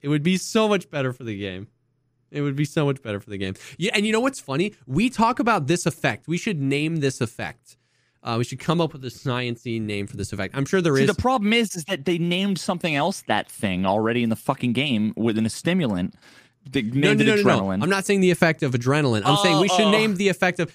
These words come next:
Speaker 1: this probably has, like, a scientific term for, like, real things that matter in real life when this happens. But, like, somebody said, "Then why would painkillers be in the game?" And, like, their perception of painkiller is that the point of it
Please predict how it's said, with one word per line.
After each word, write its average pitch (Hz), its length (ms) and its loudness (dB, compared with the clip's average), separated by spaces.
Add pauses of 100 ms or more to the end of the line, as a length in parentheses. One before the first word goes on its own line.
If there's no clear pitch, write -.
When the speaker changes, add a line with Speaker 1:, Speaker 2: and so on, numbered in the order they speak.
(100)
Speaker 1:
this 196 160 -2
probably 226 400 0
has, 170 240 2
like, 147 80 0
a 139 60 0
scientific 143 520 -2
term 165 240 -2
for, 156 100 -4
like, 110 220 0
real 120 260 2
things 113 320 -4
that 110 140 -2
matter 110 340 -2
in 131 80 0
real 147 140 0
life 151 220 -2
when 160 100 -4
this 156 120 -6
happens. 175 360 -4 (260)
But, 180 160 -8
like, 165 280 0 (1080)
somebody 277 520 0
said, 185 540 0
"Then 175 580 0
why 143 320 2
would 165 300 0
painkillers 123 840 -2
be 92 140 -4
in 85 100 -4
the 98 80 -4
game?" 67 320 -10 (640)
And, 208 160 -2
like, 196 300 2 (380)
their 208 680 2
perception 226 1040 0
of 165 200 -6
painkiller 240 720 2 (240)
is 202 180 -2
that 202 240 2
the 170 80 -6
point 302 640 0
of 151 200 0
it 139 160 2